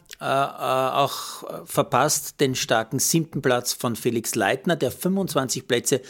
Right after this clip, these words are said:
gut gemacht hat. Komplett gesehen habe ich aber zum Glück dann die Damenstaffel von Hochfilzen. Die ersten beiden Österreicherinnen, Stotz und Hauser, wie erwartet, sehr stark und sicher nicht weit hinter den Allerbesten. Dann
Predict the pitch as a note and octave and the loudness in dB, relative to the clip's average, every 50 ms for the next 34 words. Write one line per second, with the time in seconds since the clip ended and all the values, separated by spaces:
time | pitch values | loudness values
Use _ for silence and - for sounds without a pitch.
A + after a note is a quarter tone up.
0 | - - - - - D3+ D3 - - D3+ D3 C#3+ C#3 - - G3 A3 G#3+ - - | -18 -20 -12 -2 0 0 2 2 2 2 2 0 -2 0 0 0 0 0 -4 -16
1 | - - - - - - - - _ _ - - D#3+ D3 D3+ D3+ D#3+ D#3+ - - | -20 -18 -16 -16 -18 -18 -20 -20 _ _ 0 2 2 4 6 4 4 4 2 2
2 | G#3+ - A3+ A3 G#3 G3+ G3+ G3+ F#3 F#3+ F#3 F#3+ F#3 - F#3 E3 - - E3 F#3+ | 4 4 6 6 6 4 4 4 4 4 4 4 2 2 0 0 4 6 6 6
3 | A3+ - - - F#3 F3 F3+ F#3 F#3 F3 C#3+ - - - F#3+ F#3+ F#3 - C3 G2 | 6 4 2 2 2 4 4 2 0 -2 -4 -8 -2 0 0 0 2 0 0 0
4 | G2+ G#2 G#2 G2 - - A2 F#2 F2+ - A#2 G2+ - - A2 G2 F#2+ A2 G2+ - | 0 0 0 0 0 0 0 0 0 -2 -4 -4 -2 -4 -6 -4 -4 -4 -4 -4
5 | - - B2 A2 G#2 - - - A2+ G#2+ G2+ G2+ - - B2+ A#2+ C3+ E3 F3+ - | -4 -4 -4 -2 0 0 0 0 0 -4 -6 -8 -6 -2 0 2 4 4 4 4
6 | - F3 C#3+ D3 D#3 D3+ D3+ C#3+ D#3+ - - F3+ E3 E3 D#3 - F3+ E3 E3+ E3+ | 2 2 4 2 2 2 2 0 2 2 4 4 4 4 2 2 2 2 2 2
7 | F3 E3 - - - - C3+ B2+ D3 E3 - - D3+ C3 - - G#2 G#2+ B2 D3 | 0 0 -2 -2 0 2 2 2 2 0 -2 -2 -4 -2 0 0 0 2 2 4
8 | C#3 E3 D#3 D3+ - - - - - C3 B2+ D3 D#3+ D#3+ C3+ A2 A2 G2 A2 C3 | 4 4 4 2 -2 -10 -20 -14 -6 0 2 4 4 4 4 4 4 4 4 2
9 | - - E3+ - - - - B2 A#2+ D#3 D#3 - - B2 A2 A2+ C3 - C#3 B2 | 2 2 2 4 4 4 4 4 4 2 2 0 2 2 2 2 2 0 0 0
10 | - - - F#3 E3+ - F#3 E3+ D#3+ - - - - - - _ - C#3 E3+ F#3+ | 2 2 2 2 4 4 4 4 4 0 -6 -18 -18 -20 -10 _ 2 4 4 4
11 | - - C#3 B2+ A#2+ C#3 C#3 - D3 C#3 - - C3 B2 C3 B2+ B2 A2+ A#2 B2+ | 2 2 2 4 4 4 2 0 -2 0 0 0 2 2 0 0 2 2 4 4
12 | C#3 C3+ - B2 D3 D3+ - - - A3+ A#3+ A3+ - - - - - - C#3+ D#3 | 4 4 2 2 2 2 2 2 2 2 2 0 -4 -14 -20 -4 2 4 6 6
13 | F#3 G3+ G#3 | 4 4 0